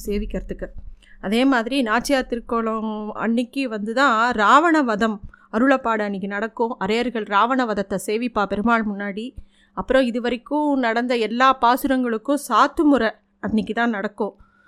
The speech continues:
இது முடிஞ்ச அன்னைக்கு மறுநாள் வந்து நாச்சியார் திருக்கோலத்துக்கு ம-, மறுநாள் தான் வைகுண்ட ஏகாதசி நடக்கும். வைகுண்ட ஏகாதசி அன்னைக்கு பெருமாள் வந்து நம்ம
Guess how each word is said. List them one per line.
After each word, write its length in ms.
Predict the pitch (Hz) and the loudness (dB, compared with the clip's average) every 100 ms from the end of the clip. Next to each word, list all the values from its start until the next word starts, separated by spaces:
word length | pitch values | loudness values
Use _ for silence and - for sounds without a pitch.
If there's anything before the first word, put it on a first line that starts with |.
| _ _ | _ _
இது 340 | - 277 262 262 | 2 4 6 6
முடிஞ்ச 200 | 302 320 | 6 6
அன்னைக்கு 520 | 302 247 262 269 302 | 4 4 2 2 2
மறுநாள் 520 | 240 220 262 294 262 | 4 4 6 6 6
வந்து 640 | 214 214 220 311 247 190 - - _ | 2 -2 2 2 2 0 -6 -16 _
நாச்சியார் 360 | 220 262 285 254 | 2 4 4 0
திருக்கோலத்துக்கு 720 | 240 233 226 226 226 220 226 | -2 -2 -2 -4 -6 -6 -6
ம-, 280 | 220 208 202 | -4 -6 -6
மறுநாள் 440 | 208 226 262 247 214 | -2 0 2 2 2
தான் 180 | 269 | 0
வைகுண்ட 440 | 247 208 240 233 220 | 0 0 0 0 0
ஏகாதசி 560 | 190 208 196 185 214 | -2 -4 -6 -6 -6
நடக்கும். 380 | 185 180 196 - - - _ - _ | -6 -6 -8 -14 -16 -20 _ -20 _
வைகுண்ட 500 | 196 220 233 226 220 | -2 -2 -4 -4 -4
ஏகாதசி 460 | 214 208 196 214 196 | -4 -4 -6 -8 -6
அன்னைக்கு 680 | 214 233 277 247 254 269 - - - | -6 -4 -2 -2 -2 -4 -10 -16 -10
பெருமாள் 400 | 233 247 262 247 | -2 2 2 2
வந்து 520 | 220 220 254 262 247 220 | -2 -4 0 0 -2 -4
நம்ம 180 | 214 | -4